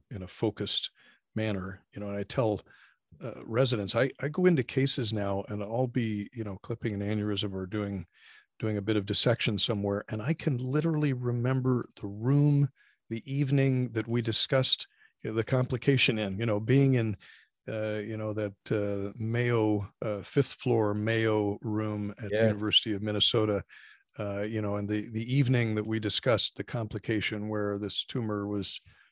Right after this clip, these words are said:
Speaker 1: attempted to be removed from the sagittal sinus, or where the clip went on, uh, and, uh, the neck tore. And I, and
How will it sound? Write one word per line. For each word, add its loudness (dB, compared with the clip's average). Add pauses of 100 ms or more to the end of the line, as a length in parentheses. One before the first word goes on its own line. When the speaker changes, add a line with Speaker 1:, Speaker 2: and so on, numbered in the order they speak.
(260)
Speaker 1:
attempted -4
to -10
be 2
removed 0
from -8
the -4
sagittal -4
sinus, -4
or -10
where -10
the -10
clip -2
went -2
on, -4
uh, -10
and, -12
uh, -8
the -12 (200)
neck 0
tore. 0
And 0
I, 2 (500)
and 0